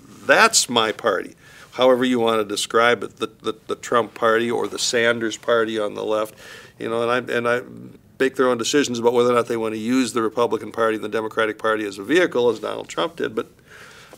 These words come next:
but maybe not. And, uh, uh, there are challenges to the efforts, uh, challenges to the existing two-party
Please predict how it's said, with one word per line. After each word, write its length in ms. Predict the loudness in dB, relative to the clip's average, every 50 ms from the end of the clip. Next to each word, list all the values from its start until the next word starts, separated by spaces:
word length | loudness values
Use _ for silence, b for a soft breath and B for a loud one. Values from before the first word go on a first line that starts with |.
| B _ 2
but 200 | 2 2 2 0
maybe 260 | -2 0 0 0 0
not. 400 | 4 4 6 4 4 2 -4 -14 -20 -16 -8
And, 580 | -6 -4 -2 0 -2 -2 -2 -4 -8 -6 -2 0
uh, 380 | 2 2 2 2 2 0 -2 -6 -12 -20 -12 -8
uh, 340 | -6 -6 -4 -4 -6 -6 -8 -10 -12 -16 -18 -20 -18
there 280 | -12 0 4 6 8 10
are 140 | 8 8 6
challenges 800 | 0 -4 0 4 6 6 6 6 4 2 0 -2 0 -2 -4
to 400 | -4 -4 -4 -4 -4 -4 -6 -6
the 180 | -6 -6 -2 0
efforts, 680 | 0 0 0 -2 -6 -6 -4 -6 -6 -4 -4 -4 -6 -8 -14 -20 -12 -6
uh, 540 | -4 -4 -2 -4 -6 -8 -10 -14 -14 -12 -6
challenges 480 | -2 4 6 6 6 6 4 0 -4 -2
to 100 | -4 -2
the 120 | -2 -2
existing 520 | -4 -4 -2 -2 -2 -2 -2 -4 -8 -8 -8
two-party 580 | -8 -8 -8 -2 0 0 0 0 0 -4 -8